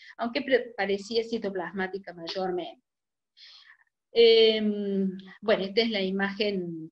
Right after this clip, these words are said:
corriente de una, eh, retina, donde están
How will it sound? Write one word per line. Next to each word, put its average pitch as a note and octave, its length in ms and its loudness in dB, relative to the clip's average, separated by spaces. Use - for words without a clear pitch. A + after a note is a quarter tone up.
corriente F#3+ 760 2
de F3 240 -2
una, F3 880 -6
eh, E3 440 -20
retina, G3+ 640 -2
donde F3 180 -4
están F3+ 540 -6